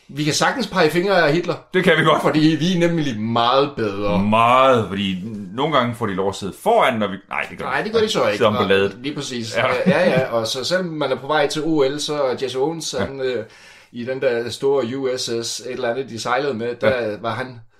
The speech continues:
Speaker 1: nede ved ror, eller hvad, nede ved skruen, han
Speaker 2: Ja,
Speaker 1: har sagt,
Speaker 2: ja.
Speaker 1: i de, de dårligste kahytter, og alle de hvide, øh, atleter, de sad jo op på første klasse.
Speaker 2: Ja, det er så vildt.
Speaker 1: Ja, og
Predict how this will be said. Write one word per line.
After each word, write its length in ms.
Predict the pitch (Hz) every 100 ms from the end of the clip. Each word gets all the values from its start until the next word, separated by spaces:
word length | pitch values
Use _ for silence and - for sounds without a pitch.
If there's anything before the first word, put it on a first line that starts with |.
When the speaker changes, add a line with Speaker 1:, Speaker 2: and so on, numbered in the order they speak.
| -
Speaker 1:
nede 300 | 139 156 151 - _ 123
ved 140 | 117 113
ror, 280 | 165 190 143
eller 160 | 104 101
hvad, 240 | 104 107
nede 200 | 113 147
ved 280 | 135 110 107
skruen, 340 | - 170 226 214
han 100 | 151
Speaker 2:
Ja, 60 |
Speaker 1:
har 80 | 165
sagt, 300 | 165 156 156
Speaker 2:
ja. 40 |
Speaker 1:
i 20 | 147
de, 440 | 135 143 123 127 -
de 60 |
dårligste 400 | 135 175 208 185
kahytter, 360 | 165 147 180 -
og 320 | - 120 120
alle 140 | 143 147
de 100 | 131
hvide, 380 | 139 151 165 120
øh, 260 | 104 104
atleter, 320 | 104 131 127
de 140 | 110 120
sad 200 | 131 110
jo 120 | 87
op 200 | 110 -
på 220 | 110 87 -
første 240 | 131 -
klasse. 360 | 139 131 139 131 -
Speaker 2:
Ja, 120 | 67
det 80 | 64
er 40 |
så 140 | - - -
vildt. 200 | - - -
Speaker 1:
Ja, 180 | 110 165 -
og 200 | 107